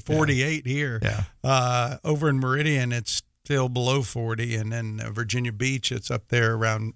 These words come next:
Speaker 1: mid-thirties.
Speaker 2: It's all
Speaker 1: Yeah.
Speaker 2: relative. I'll tell you, when I was a kid growing up in the Northeast,
Speaker 1: Yeah, you
Speaker 2: af-,
Speaker 1: grew up
Speaker 2: af-,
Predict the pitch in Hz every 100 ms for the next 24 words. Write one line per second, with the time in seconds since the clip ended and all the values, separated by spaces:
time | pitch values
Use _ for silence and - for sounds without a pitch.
0 | - 127 113 - 117 113 117 - - _
1 | - 127 139 151 165 147 143 135 156 139
2 | 127 113 143 135 135 131 - 151 120 -
3 | 120 117 127 135 127 - 139 123 127 123
4 | 120 123 127 117 117 120 117 127 123 123
5 | - - 143 180 160 131 127 202 226 202